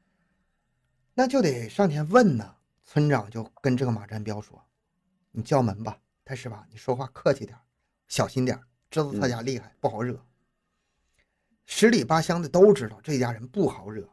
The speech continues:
Speaker 1: 平时就是横行乡里、无恶不作的。这马占彪他
Speaker 2: 嗯，嗯。
Speaker 1: 虽然是这家牛丢了，他也害怕，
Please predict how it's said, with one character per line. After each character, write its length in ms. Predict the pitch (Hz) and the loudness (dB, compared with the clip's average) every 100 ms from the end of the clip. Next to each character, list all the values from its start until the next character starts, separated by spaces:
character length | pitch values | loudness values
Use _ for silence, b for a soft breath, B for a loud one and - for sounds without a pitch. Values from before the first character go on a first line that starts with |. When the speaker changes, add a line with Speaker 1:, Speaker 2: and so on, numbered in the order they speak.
| _ | _
Speaker 1:
平 260 | - - 160 | -12 -4 -4
时 240 | - 120 | -4 -6
就 140 | 139 147 | -4 -6
是 180 | 127 120 | -8 -8
横 200 | 147 202 | 2 4
行 260 | 165 165 | 4 0
乡 280 | 160 185 175 | 2 2 2
里、 160 | 160 - | -4 -8
无 120 | 107 139 | -4 -2
恶 140 | 147 | -2
不 120 | 107 | -4
作 220 | 120 131 107 | -6 -6 -6
的。 60 | _ _ _ _ _ _ _ - | _ _ _ _ _ _ _ -6
这 100 | 170 | -4
马 180 | 139 101 | -4 -6
占 180 | 147 | -4
彪 140 | 139 147 | 2 2
他 140 | 156 | 2
Speaker 2:
嗯， 340 | 104 92 101 90 | -2 -4 -8 -6
嗯。 80 | 92 | 6
Speaker 1:
虽 120 | 190 | 6
然 120 | 170 | 6
是 220 | 147 - | 2 0
这 80 | 165 | 2
家 140 | 147 | 2
牛 180 | 151 127 | 2 2
丢 180 | 135 131 | 2 0
了， 80 | 139 | 0
他 100 | 156 | -2
也 180 | 143 - | -6 -10
害 200 | - 113 | -8 -8
怕， 200 | 127 | -8